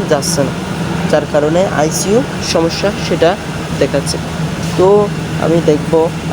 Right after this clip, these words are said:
আইসিইউ সমস্যা নাকি এই তারগুলো এখানে সঠিকভাবে আছে কি না, নাকি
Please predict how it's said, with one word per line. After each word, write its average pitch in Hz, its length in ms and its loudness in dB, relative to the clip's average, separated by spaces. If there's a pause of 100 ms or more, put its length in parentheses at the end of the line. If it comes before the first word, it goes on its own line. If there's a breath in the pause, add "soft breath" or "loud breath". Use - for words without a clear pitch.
আইসিইউ 160 260 2 (100)
সমস্যা 156 400 0
নাকি 151 260 0 (220)
এই 143 100 4 (680)
তারগুলো 143 380 2 (140)
এখানে 143 260 2 (440)
সঠিকভাবে 147 520 2 (440)
আছে 160 240 2
কি 147 140 4
না, 135 60 2 (380)
নাকি 147 220 2